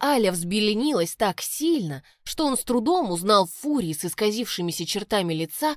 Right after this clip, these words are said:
ту нежную любимую женщину, которой Альбина для него являлась. "Нет, кись, она не в курсе. И не думаю, что будет хорошей идеей ставить Ларису Валентиновну в известность, ты же знаешь".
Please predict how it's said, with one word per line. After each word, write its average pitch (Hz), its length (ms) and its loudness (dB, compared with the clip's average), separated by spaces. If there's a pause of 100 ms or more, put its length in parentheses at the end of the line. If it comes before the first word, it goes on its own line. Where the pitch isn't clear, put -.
(440)
ту 349 160 0
нежную 262 520 2
любимую 196 520 0
женщину, 175 600 -4 (280)
которой 214 420 2
Альбина 185 420 0
для 156 120 -2
него 170 300 0
являлась. 190 680 -4 (880)
"Нет, 196 460 4
кись, 156 340 -6
она 160 220 2
не 180 100 0
в - 120 -8
курсе. - 500 -4 (240)
И 170 100 -6
не 196 140 2
думаю, 220 320 2
что - 180 -4
будет 165 280 -2
хорошей 175 520 2
идеей 190 360 2
ставить 165 420 0
Ларису 170 400 -2
Валентиновну 170 680 -2
в 160 100 -4
известность, 160 760 -4
ты 175 100 -6
же 185 140 0
знаешь". 180 580 2